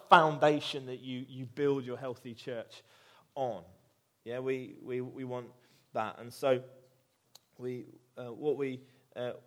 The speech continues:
what do we mean by healthy church? Is that we enjoy the grace of God. So what is enjoying the grace of God? So a few things on, on why is, why is this part of the vision? Why do we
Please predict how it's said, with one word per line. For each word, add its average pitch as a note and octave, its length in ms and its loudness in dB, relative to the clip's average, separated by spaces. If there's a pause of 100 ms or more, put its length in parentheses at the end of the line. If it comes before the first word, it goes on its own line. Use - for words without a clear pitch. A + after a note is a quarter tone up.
what - 160 -6
do C#3 80 0
we C3 100 -2
mean C3 460 -4
by A#2+ 300 2 (200)
healthy C3 400 -6
church? B2 320 -8
Is B2+ 120 -14
that B2+ 120 -6
we B2 140 -10
enjoy C#3+ 680 -4
the C3 100 -8
grace C3+ 560 -8 (220)
of A2+ 200 -6 (100)
God. G2 400 -6 (220)
So A#2+ 100 -6
what C#3 220 0
is C3 100 -4
enjoying B2+ 460 -6
the B2 80 -10
grace B2+ 320 -6
of A#2+ 100 -18
God? A#2+ 220 -4
So B2 120 -8
a A#2+ 40 -6
few C3+ 220 -4
things C3 280 -8
on, A#2+ 160 -10 (320)
on C3+ 140 -10
why F3+ 200 6
is, E3+ 100 2
why E3 280 0
is E3 160 2
this D#3 340 -2 (140)
part C#3+ 220 4
of B2+ 220 -4 (280)
the A#2+ 80 -14
vision? C3+ 260 -8
Why C#3+ 200 4
do D3+ 60 6
we C#3+ 120 2